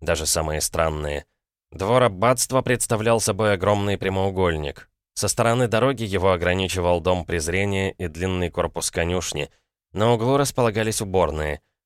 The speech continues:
У главного входа стояла сторожевая будка, через которую Эмерик проходил два дня назад. Между конюшней и домом презрения тоже был вход из города, а к самой конюшне с улицы вели три подъезда.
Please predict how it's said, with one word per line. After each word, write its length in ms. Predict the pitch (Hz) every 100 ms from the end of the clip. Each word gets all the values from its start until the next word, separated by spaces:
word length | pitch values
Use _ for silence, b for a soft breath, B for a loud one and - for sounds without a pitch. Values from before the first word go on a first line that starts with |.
| _ -
У 80 |
главного 480 | 87 95 87 92 90
входа 360 | 85 - 107 87
стояла 440 | - 90 85 85
сторожевая 640 | - 90 85 80 85 85 80
будка, 420 | 80 101 - 98 b b -
через 280 | 104 107 -
которую 460 | 110 131 120 110 -
Эмерик 500 | 107 107 110 107 -
проходил 500 | 95 - 82 90 90
два 240 | 82 85
дня 180 | 76 80
назад. 520 | 85 76 78 67 - _ _ _ _ -
Между 320 | 104 101 98
конюшней 500 | 117 127 139 131 123
и 160 | - 104
домом 400 | 95 110 104 98
презрения 640 | 98 87 98 113 107 95
тоже 240 | 87 95 87
был 220 | 90 85
вход 420 | - 98 95 - -
из 220 | 90 76
города, 420 | 87 107 101 101 b b _
а 100 | 90
к 60 | -
самой 300 | 120 139 135
конюшне 520 | 127 117 139 - 131
с 140 | - -
улицы 440 | 131 131 - 131
вели 220 | 107 104
три 180 | - 104
подъезда. 720 | 104 101 98 87 73 71 67